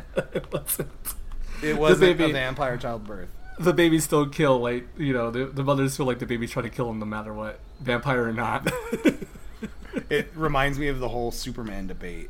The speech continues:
Speaker 2: Like, they had always wondered, like, so <clears throat> Kevin Smith got the job to write a Superman movie,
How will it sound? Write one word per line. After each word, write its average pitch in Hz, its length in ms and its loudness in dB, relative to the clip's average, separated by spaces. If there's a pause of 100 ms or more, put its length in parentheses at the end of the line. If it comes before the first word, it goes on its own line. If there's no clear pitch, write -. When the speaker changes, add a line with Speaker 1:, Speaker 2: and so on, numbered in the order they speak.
(120)
Speaker 2:
Like, 85 380 -12 (160)
they 117 200 -4
had 113 100 -2
always 113 260 -2
wondered, 113 300 -6
like, 95 340 -8 (260)
so 135 380 -2 (160)
<clears throat> - 140 -16
Kevin 175 280 2
Smith 160 320 -4
got 139 180 2
the 135 60 -8
job 113 460 -2
to 123 100 -10
write 101 220 -6
a 98 40 -10
Superman 101 520 -10
movie, 85 440 -12